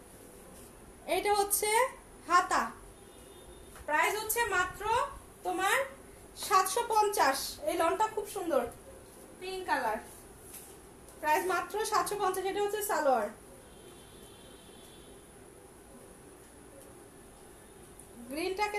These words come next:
যেন order করছে, দেখো, শেষ করে দিব live।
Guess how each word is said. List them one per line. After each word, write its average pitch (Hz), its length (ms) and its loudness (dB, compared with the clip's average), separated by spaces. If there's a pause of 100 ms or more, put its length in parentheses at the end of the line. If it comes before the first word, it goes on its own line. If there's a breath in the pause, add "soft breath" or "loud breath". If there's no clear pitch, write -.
যেন 403 180 0
order 370 260 4
করছে, 359 260 0 (120)
দেখো, 294 240 -6 (3250)
শেষ 381 200 0 (100)
করে 453 200 2
দিব 392 120 4 (140)
live। 240 200 2